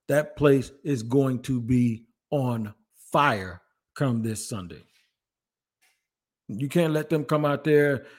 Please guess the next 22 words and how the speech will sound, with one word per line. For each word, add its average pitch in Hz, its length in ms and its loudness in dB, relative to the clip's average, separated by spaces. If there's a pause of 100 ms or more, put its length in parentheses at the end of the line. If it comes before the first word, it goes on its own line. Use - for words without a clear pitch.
(120)
and 120 140 -6
get 139 180 0
their 135 100 0
little 135 240 2
rhythm, 123 540 2 (380)
looking 131 260 0
like 135 160 -6
New 131 240 2
Edition 123 480 -2
and 110 120 -6
the 110 40 -10
Temptations 117 720 -4 (300)
and 107 160 -8
being 135 200 4
all 131 340 2
in 113 100 -2
sync - 560 -6 (380)
and 107 220 -8
running 139 260 4
the 131 80 0
ball, 131 400 0
as 110 240 -8